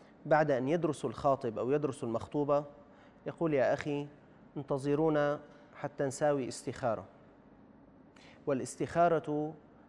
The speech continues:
أمر مشروع في الدين، لكن الحق أنه نزل به بعض الحواشي وبعض الأمور الجانبية التي لا علاقة للشرع بها،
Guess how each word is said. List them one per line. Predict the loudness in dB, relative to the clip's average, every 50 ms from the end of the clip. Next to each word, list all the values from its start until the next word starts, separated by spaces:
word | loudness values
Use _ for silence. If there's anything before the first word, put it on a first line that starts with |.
| -20 -16 -6 0 2
أمر | 2 4 4 4 2 2 0 0 -4 -6 -8 -6
مشروع | -6 -4 -4 -4 -6 -4 -2 0 2 2 2 2 0 -2 -4
في | -6 -8 -8
الدين، | -8 -6 -2 -2 0 0 0 -2 -4 -8 -12 -20 -20 -20 -20 -20 -20 -20 -10 -2
لكن | 2 2 2 2 2 -2 -2
الحق | -2 -2 0 0 0 0 0 -4 -18 -20 -20 -20 -20 -20 -20 -18 -8 -4
أنه | -2 0 0 0 0 0 -2 -2 -2 0 0 0 0 -2 -4 -8 -12 -8
نزل | -2 0 2 2 2 2 2 0 2 0 0 0
به | 0 -2 -2 -2 -2 -4 -2
بعض | 0 2 2 2 2 -2 -4
الحواشي | -6 -6 -6 -6 -4 -2 0 2 2 2 2 0 -4 -4 -4 -4 -4 -6 -10 -16 -20 -20 -20 -20 -10 -2
وبعض | 2 2 4 4 4 4 4 2 2 0
الأمور | -2 -2 0 0 0 0 0 0 2 2 2
الجانبية | 0 0 -2 0 0 0 2 0 0 0 2 2 2 2 2 0 -2 -8 -8 -4
التي | -2 -2 -2 -2 -2 0 2
لا | 4
علاقة | 4 4 4 4 2 0 -2 -4 -8 -8 -8
للشرع | -8 -6 -4 -2 0 0 0 0
بها، | -2 -2 -2 -2 -2 -2 -2